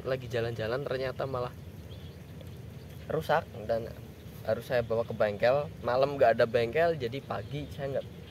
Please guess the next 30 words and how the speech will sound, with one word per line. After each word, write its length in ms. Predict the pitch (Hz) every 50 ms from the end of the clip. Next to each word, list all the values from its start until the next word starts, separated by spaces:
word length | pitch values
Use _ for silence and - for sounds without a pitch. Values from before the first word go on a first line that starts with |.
| - - - - - - -
harus 560 | - 110 110 117 117 113 113 113 113 110 - -
ke 80 | -
bengkel 380 | - - 110 107 107 110 107 104
dulu 400 | 104 110 120 131 143 143 147 139 - - - - - -
sampai 320 | - - 113 107 101 107 113
siang 340 | - 127 127 123 123 127
itu 240 | 127 123 - 147 135
ya. 140 | 113 107 - - - - - - - - - - - - - -
Jadi 220 | 113 131 139 139 131
otomatis 420 | - 123 123 123 123 - 117 - - - -
pagi-pagi 480 | - 120 120 117 110 120 117 113 120 123
itu 80 | -
saya 220 | - - 139 127 117
nggak 100 | 104 113
bisa 240 | 113 120 110 107 104
hunting, 380 | 104 104 104 120 131 147 147 147 156 143 -
padahal 320 | - 107 104 113 113 123
rencananya 880 | - 123 123 120 113 - - 127 123 120 113 110 113 117 131 139 135 123 - - - - - - -
tadi 160 | - 127 123 113
pagi 240 | 117 120 120 120 135 113
itu 80 | 151 151
saya 220 | - 156 135 127 117
pengen 300 | - 123 123 120 120 110
banget 260 | 110 110 117 117 120 104
buat 100 | 107 104 - -
konten 400 | - 104 104 104 104 107 107 107
lagi. 400 | 104 107 113 113 107 117 110 101 95 - - - - - - - - - - - - - - -
Dan 460 | - 110 110 110 107 107 107 110 110
alhasil, 640 | 113 117 117 117 117 - - 156 170 165 156 143 - - - - - - - - - -
ya, 160 | - - 381